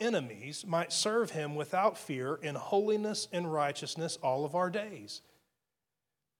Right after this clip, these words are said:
I want to look at that last line, and I want to break it down for a moment. I mean, it's the kind of thing that when we read it, we ought to examine it in the Scripture. Look at the words. "That we, being delivered from our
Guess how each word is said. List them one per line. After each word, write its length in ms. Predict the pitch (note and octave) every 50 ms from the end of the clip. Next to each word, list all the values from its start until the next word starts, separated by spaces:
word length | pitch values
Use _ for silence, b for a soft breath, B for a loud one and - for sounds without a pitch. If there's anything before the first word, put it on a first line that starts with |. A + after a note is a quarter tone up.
| _ -
I 100 | - G3
want 180 | A3+ C#4+ D#4 D4
to 40 |
look 220 | B3+ A3+ B3 - -
at 140 | B3+ - -
that 180 | F#3+ E3 D3+
last 320 | D3+ D3 C#3+ C#3+ C#3 - -
line, 200 | C#3 D3 F3 F#3+
and 80 | F#3+
I 20 | F3
want 160 | F3+ G3+ A3
to 40 | G#3
break 300 | - E3+ E3+ F3+ F3+ G3
it 100 | F#3 F#3
down 260 | F#3 F#3+ F#3+ G3+ F#3+
for 180 | - - C#3
a 40 | B2
moment. 360 | A#2+ A#2+ A#2 A2 G#2 G2+ - - - _ _ _ _ _ _ _ _ _ _ _ _ _ -
I 60 | F3 F3
mean, 120 | F#3+ G3+
it's 160 | G3+ G3+ -
the 100 | - G3
kind 240 | - - B3 C4+ C#4
of 80 | C4 -
thing 260 | - A#3 A3 G#3+ G3+
that 120 | G3 F3
when 160 | F#3 F3+ F3+
we 120 | E3+ E3 E3
read 300 | D3+ D#3 F3+ A3 A#3+ G#3
it, 160 | E3+ D3+ -
we 140 | D3+ D3 D#3
ought 140 | E3+ G3+ A#3
to 120 | B3 A3
examine 560 | F#3+ E3 D3 B2+ C3+ F3+ F#3 F#3+ F#3+ E3+ D3+
it 140 | C#3 C3+ C3
in 160 | D3+ C#3+ C#3+
the 60 | D3
Scripture. 400 | C#3 - - G3+ G3+ G3 - -
Look 360 | C3+ E3 C3+ C3 D#3 G3+ G3 B3+
at 120 | A3+ -
the 80 | - A#3
words. 600 | G#3 G#3 G#3+ A3 G3+ D3 G2 F#2+ - - - - _ _ _ _ _ _ _ _ _ _ _ _ _ _ _ _ _ _ _ _ _ _ _ _ _ _ _ _ _ _ _ _ _ _ _ -
"That 260 | D3+ E3+ E3+ D#3+ C#3+
we, 300 | E3+ G3+ A3 A#3 B3 B3
being 440 | G#3+ E3+ G#3 G#3 G3+ G3 F#3 E3+ D3
delivered 640 | B2+ D#3+ C#3+ C#3 C#3 D#3 F#3+ A3 G#3+ A3+ A#3+ A#3 G3+
from 240 | - - G#3 G3 G3
our 180 | F3+ F3 E3+